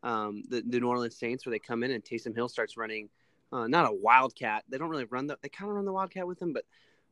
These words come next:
um, start running even some, like, R P O, but, like, taking some serious option things. Um, I wouldn't be surprised if, um, Sean Payton pulls some things out of the Jim Harbaugh, um, Lamarcus Jackson, um, Lamar Jackson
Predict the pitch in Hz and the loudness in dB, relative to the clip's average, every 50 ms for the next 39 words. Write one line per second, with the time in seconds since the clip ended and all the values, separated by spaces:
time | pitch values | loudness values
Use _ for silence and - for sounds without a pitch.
0 | - - 113 110 107 107 104 101 101 101 101 - - - _ _ _ _ _ _ | -10 -6 -4 -2 -2 -2 -2 -4 -6 -8 -10 -12 -14 -16 _ _ _ _ _ _
1 | _ _ _ _ _ _ _ _ _ - - - 156 143 139 127 127 131 156 156 | _ _ _ _ _ _ _ _ _ -18 -4 2 4 6 6 6 6 4 4 4
2 | 135 127 135 147 147 135 - 135 123 120 113 110 - 110 123 - - - 123 117 | 2 2 2 0 0 -2 -2 -2 -2 -2 -2 -4 -2 -2 -2 -2 0 0 2 2
3 | 113 117 127 131 120 117 101 110 107 - - 120 - 120 110 - 110 101 - - | 4 4 2 0 -2 -4 -6 -6 -6 -6 -6 -6 -6 -8 -8 -8 -8 -6 -2 0
4 | 120 117 107 98 107 107 110 - - 117 - 131 123 120 120 120 117 - - - | 0 2 2 2 2 0 0 0 -4 -4 0 0 2 2 0 -2 -4 -8 -14 -18
5 | _ - 113 110 104 101 104 - 117 135 160 185 175 147 127 143 127 - 135 - | _ -6 -4 -2 -2 -2 2 8 10 10 12 12 10 8 6 2 0 0 -2 0
6 | 135 127 127 127 135 131 - 117 110 110 - _ _ _ _ _ _ _ _ _ | 2 2 2 2 0 -4 -6 -8 -8 -8 -10 _ _ _ _ _ _ _ _ _
7 | - 117 117 113 107 104 101 104 - - 127 120 117 - 131 123 120 - - 123 | -8 -6 -4 -2 -2 -2 -4 -6 -4 -2 -2 -2 -2 -2 -4 -6 -6 -4 -4 -6
8 | 117 - 127 113 - 120 117 110 120 117 110 110 101 98 101 110 117 113 107 110 | -6 -6 -8 -8 -6 -6 -6 -4 -2 -2 -2 -4 -4 -6 -6 -6 -4 -4 -4 -2
9 | 113 110 110 113 110 107 107 110 _ _ _ _ _ _ _ _ - 113 110 107 | -2 -2 -2 0 -2 -2 -2 -4 _ _ _ _ _ _ _ _ -8 -4 -4 -2
10 | 104 104 101 104 - _ - 123 117 113 110 110 107 - 107 - - 110 107 107 | -2 -2 -4 -6 -10 _ -8 -6 -4 -2 -2 -2 -4 -6 -8 -6 -4 -2 -2 -2
11 | - - 117 107 104 104 - _ _ _ _ _ _ _ _ _ - 117 110 107 | -4 -6 -8 -6 -6 -8 -10 _ _ _ _ _ _ _ _ _ -6 -4 -4 -4
12 | - 123 123 120 120 123 120 120 117 123 120 117 117 - - - 127 113 110 107 | -4 -2 0 2 4 4 4 4 2 2 0 0 0 0 -4 -8 -8 -8 -8 -10